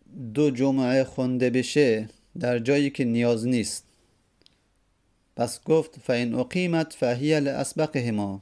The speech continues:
پس اگر اقامه کرده شد، یعنی دو جمعه برگزار شد، در صورتی که به یک جمعه بیشتر نیاز نداریم، "فهی لاسبقهما"، پس جمعه برای اون سابق ترین این دوست،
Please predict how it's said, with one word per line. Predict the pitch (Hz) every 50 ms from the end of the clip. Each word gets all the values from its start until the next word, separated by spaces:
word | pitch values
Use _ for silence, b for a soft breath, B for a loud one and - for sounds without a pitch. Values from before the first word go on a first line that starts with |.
| _
پس | - 110 101 -
اگر | 131 143 139 139 127 -
اقامه | 120 120 - - 120 120 139 170
کرده | 170 - 175 160 160 151 156
شد، | 147 - - 165 156 151 151 147 - _ b b b b b b b b b b b b b b b b b b b b b _ _ _ -
یعنی | - 120 120 117 117 117 120 127 127 123
دو | 110 107 110 127 147 156 151 139 123 113 110 - - - 120
جمعه | 110 123 120 117 123 135 131
برگزار | 117 120 117 117 113 107 117 117 117 139 156 170 151
شد، | - - 175 170 170 165 160 156 - _ _ _ _ _ _ _ _ _ _ _ _ _ _ _ _ _ _
در | - 120 113
صورتی | - - 135 139 143 - 147
که | 120 135 127
به | 117 117
یک | 123 135 147 143 127 - - 117
جمعه | 117 123 123 123 123
بیشتر | 113 117 113 - - 139 131
نیاز | 127 123 120 120 117 113 110 117
نداریم، | 123 123 117 123 123 131 160 180 165
"فهی | - 160 156 170 185 180
لاسبقهما"، | 175 175 170 165 - 175 151 135 - 117 110 107 107 110 110 113 113 - _ _ _ _ _ _ _ _ _ _ _ _ _ -
پس | - 127 113 107
جمعه | 123 131 127 131 143 160 165
برای | 143 143 139 143 156 165 170
اون | 165 160
سابق | - - 135 127 131 127 -
ترین | - 143 143 147 156 143 120
این | 107 107 104 98
دوست، | 104 104 101 - -